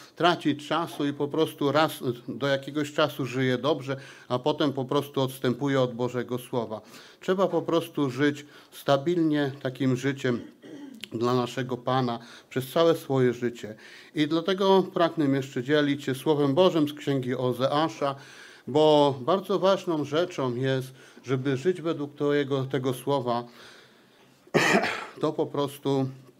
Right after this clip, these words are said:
poznawać to Słowo. Księga Ozeasza, czwarty rozdział, szósty wiersz mówi:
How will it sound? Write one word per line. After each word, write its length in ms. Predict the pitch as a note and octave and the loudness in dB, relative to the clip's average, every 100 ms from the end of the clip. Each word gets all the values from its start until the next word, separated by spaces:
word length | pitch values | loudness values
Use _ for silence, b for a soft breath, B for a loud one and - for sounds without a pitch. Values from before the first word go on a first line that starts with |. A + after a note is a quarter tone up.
| _ _ _ - - | _ _ _ -18 -4
poznawać 560 | A#2+ A2 C3 A#2+ A#2 - | -2 4 4 4 2 -4
to 120 | A2+ | -10
Słowo. 400 | - C3+ A#2+ A2 B B B B B | -2 0 0 -4 B B B B B
Księga 360 | - D#3+ E3 D#3+ | 0 2 4 6
Ozeasza, 840 | E3 D3+ D#3 C3 D3 E3+ F3 E3 | 4 4 0 2 4 4 4 0
czwarty 540 | - D3+ E3+ E3+ C#3+ C3 | 2 4 4 4 0 2
rozdział, 640 | D3+ D#3+ B2 B2 A#2 A#2+ | 2 2 0 -2 0 -2
szósty 440 | - D#3+ D#3+ - | -2 -2 0 -2
wiersz 340 | C#3 D3 C#3+ C3+ | 0 0 0 0
mówi: 480 | C3+ D3+ C3 B2 | 2 2 2 -2